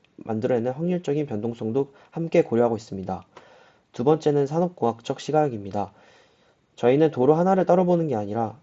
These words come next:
도심 전체 교통망을 하나의 시스템으로 보고 있습니다. 즉, 개별 도로의 흐름이 아니라 전체 네트워크의 효율을 높이는 방향으로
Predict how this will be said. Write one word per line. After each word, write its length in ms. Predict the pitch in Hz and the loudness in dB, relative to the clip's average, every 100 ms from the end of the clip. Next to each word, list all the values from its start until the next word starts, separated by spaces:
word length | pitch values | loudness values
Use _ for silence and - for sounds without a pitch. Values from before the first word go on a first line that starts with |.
| - | -8
도심 340 | 120 117 151 | -6 -2 -4
전체 320 | 139 113 127 | -2 -4 -4
교통망을 560 | 127 104 135 131 120 135 | -6 -6 -6 -4 -4 -4
하나의 280 | 147 170 165 | 0 0 0
시스템으로 520 | 170 160 156 131 139 | -2 -6 -6 -2 -4
보고 200 | 127 127 | -2 -6
있습니다. 500 | 117 101 95 101 98 _ _ _ _ _ _ _ | -6 -10 -6 -6 -6 _ _ _ _ _ _ _
즉, 300 | - 127 127 - _ _ _ | -6 -4 -4 -6 _ _ _
개별 360 | 120 120 160 | 0 4 4
도로의 260 | 147 117 120 | 4 2 2
흐름이 300 | 143 151 147 | 2 0 -2
아니라 360 | 101 98 123 180 _ _ _ | -4 -4 -4 -6 _ _ _
전체 300 | - 120 139 | -6 -4 0
네트워크의 680 | 110 110 143 131 - 127 135 | -2 -2 -6 -6 -2 -2 0
효율을 340 | 165 156 160 | 0 2 0
높이는 360 | 110 - 139 135 | -2 -4 -4 -2
방향으로 580 | 110 110 101 117 165 | -2 -4 -2 -2 -2